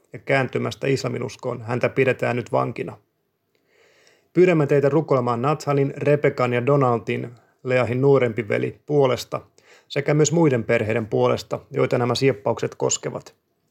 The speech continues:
Rukoilkaa, että presidentti ja Nigerian hallitus toimivat ja panevat suunnitelmansa täytäntöön Leahin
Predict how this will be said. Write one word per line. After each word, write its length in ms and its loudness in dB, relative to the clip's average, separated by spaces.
Rukoilkaa, 560 4
että 180 -2
presidentti 720 0
ja 80 -2
Nigerian 380 2
hallitus 440 2
toimivat 600 0
ja 60 -4
panevat 480 0
suunnitelmansa 560 0
täytäntöön 720 0
Leahin 500 2